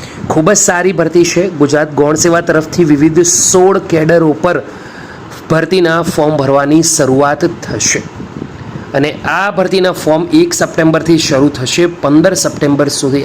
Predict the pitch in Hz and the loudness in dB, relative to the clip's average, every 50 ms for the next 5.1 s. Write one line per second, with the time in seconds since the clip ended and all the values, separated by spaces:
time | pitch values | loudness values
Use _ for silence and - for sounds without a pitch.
0 | 131 123 123 127 131 135 127 - 123 120 123 117 - - 135 156 151 156 151 - | -2 -4 -4 -4 -4 -6 -6 -4 -4 -4 -4 -4 -6 -6 -4 -4 -4 -4 -4 -6
1 | - - - - - - - - - - - - - - - - 127 117 117 139 | -8 -10 -14 -14 -14 -14 -14 -16 -16 -16 -18 -18 -18 -16 -12 -12 -8 -4 0 0
2 | 147 165 196 214 214 208 202 214 220 - - - - 156 147 143 143 151 196 202 | 2 2 2 2 2 2 0 0 -2 -4 -8 -12 -6 -2 0 0 2 4 2 2
3 | 160 190 190 190 196 185 - 185 180 190 190 156 139 139 131 165 175 175 180 165 | 4 4 2 4 2 2 2 2 2 2 0 0 0 0 2 2 2 2 2 0
4 | 156 175 175 175 160 143 131 139 151 151 151 143 151 147 151 147 143 147 139 139 | 2 2 2 2 2 2 2 2 2 2 2 2 2 2 2 2 2 0 0 0
5 | - 170 | 0 0